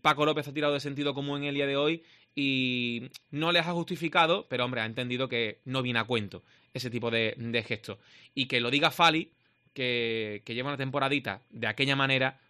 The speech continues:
pues, hombre, pues sobra. Sobra porque la gente está cansada de su equipo. Y es verdad que el otro día el Cádiz ganó,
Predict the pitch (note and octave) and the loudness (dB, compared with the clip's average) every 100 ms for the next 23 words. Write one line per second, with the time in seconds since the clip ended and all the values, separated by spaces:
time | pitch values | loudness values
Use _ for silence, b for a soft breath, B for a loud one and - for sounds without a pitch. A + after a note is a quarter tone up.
0 | _ A#2 A#2 G#2+ F2+ b b b - C#3 | _ -8 -4 -6 -8 b b b -4 0
1 | - C#3 G2 - _ _ _ - C#3 C#3 | 4 4 2 -6 _ _ _ -4 2 4
2 | C#3+ C3 B2+ A#2 C3 C3 C#3+ C3+ C#3 C#3 | 4 4 4 4 2 0 -2 2 0 0
3 | b b - C3+ B2+ C#3+ C#3 C3+ C#3 E3 | b b 0 0 2 2 2 0 0 0
4 | A2+ b b - D3 D3+ E3 D#3 D#3 D#3+ | -2 b b 0 2 6 4 4 2 2
5 | D3+ D3+ F3 D3 C3 D3 | 4 4 4 4 2 2